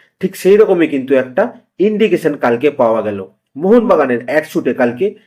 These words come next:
দীপক টাংরিকে দেখা গেল। মোহনবাগান যদি দীপকের সাথে কন্ট্রাক্ট টার্মিনেট করেই দেবে, তাহলে তাকে এক শুটে রাখা হবে কেন? ফলে যেমনটা তোমাদের বলেছি, দীপক মোহনবাগান ছেড়ে সোয়াপে কেরালায় যাচ্ছে আর সেখান থেকে প্রীতম কোটাল মোহনবাগানে আসছে,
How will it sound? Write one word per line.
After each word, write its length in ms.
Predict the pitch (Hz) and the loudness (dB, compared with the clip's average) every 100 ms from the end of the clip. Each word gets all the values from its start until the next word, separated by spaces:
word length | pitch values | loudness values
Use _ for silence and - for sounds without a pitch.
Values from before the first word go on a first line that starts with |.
| _ - | _ -8
দীপক 300 | 180 190 233 233 | -4 2 2 2
টাংরিকে 360 | 131 123 123 160 | -2 -2 0 0
দেখা 240 | 127 123 | 0 0
গেল। 240 | 107 101 87 _ _ - | -4 -6 -10 _ _ -6
মোহনবাগান 500 | 156 220 190 175 147 | 0 2 4 2 2
যদি 200 | 135 127 | 0 0
দীপকের 420 | 123 135 160 165 | -2 0 0 0
সাথে 260 | 170 139 120 | -2 -4 -4
কন্ট্রাক্ট 400 | 123 120 127 - | -4 -2 -4 -4
টার্মিনেট 420 | 123 120 139 151 - | -6 -2 0 -2 -2
করেই 220 | 135 156 | 0 2
দেবে, 360 | 175 165 120 - - _ | 4 2 2 -4 -12 _
তাহলে 260 | 180 190 156 | 0 2 2
তাকে 360 | 127 120 143 - | 0 -2 -2 -2
এক 180 | 156 180 | -2 -2
শুটে 260 | - 135 170 - _ | -2 -2 -2 -2 _
রাখা 260 | 120 131 151 | -4 -2 -2
হবে 260 | 127 117 120 | -2 -2 -4
কেন? 220 | 113 104 - _ - | -6 -8 -12 _ 0
ফলে 280 | 214 196 127 | 4 4 4
যেমনটা 420 | 156 160 175 170 | 2 2 2 2
তোমাদের 340 | 160 147 135 123 | 2 2 2 0
বলেছি, 460 | 127 165 180 123 | 2 2 2 -4
দীপক 560 | 110 120 196 151 127 123 | -8 -4 0 2 2 0
মোহনবাগান 520 | 123 151 151 175 143 | 0 0 2 0 -2
ছেড়ে 220 | - 135 | -2 -4
সোয়াপে 420 | 127 135 127 127 120 | -2 0 0 0 -6
কেরালায় 440 | 135 127 123 117 | -2 0 2 2
যাচ্ছে 520 | 151 175 - 123 117 - _ | 2 0 -2 -8 -8 -14 _
আর 140 | 110 120 | -6 -4
সেখান 360 | - 151 196 208 | -2 0 2 2
থেকে 240 | 180 120 | 0 0
প্রীতম 460 | - 147 160 180 160 | -4 -2 2 2 2
কোটাল 440 | - 156 175 135 | 0 2 4 4
মোহনবাগানে 600 | 120 131 139 127 123 123 | 4 2 2 2 4 2
আসছে, 440 | 127 165 - 120 | 0 -4 -6 -8